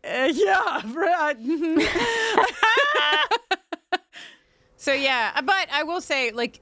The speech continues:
in this scene, in, I mean, and in several scenes, the,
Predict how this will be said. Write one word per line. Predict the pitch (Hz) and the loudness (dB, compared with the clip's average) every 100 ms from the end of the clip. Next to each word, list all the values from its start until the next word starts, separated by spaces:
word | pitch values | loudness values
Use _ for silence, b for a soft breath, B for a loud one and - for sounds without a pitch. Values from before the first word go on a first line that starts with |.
| - | -4
in | 262 254 | 0 0
this | 220 254 - | 0 -2 -4
scene, | - 208 208 196 185 - | -10 -8 -6 -8 -10 -10
in, | 214 185 185 - - - 226 | -4 -4 -4 -8 -10 -6 -2
I | |
mean, | 240 233 | -2 0
and | 247 233 | -2 -2
in | 214 | -4
several | - 202 180 180 | -4 -4 -4 -10
scenes, | - 170 170 165 - | -8 -10 -10 -12 -10
the, | 185 | -12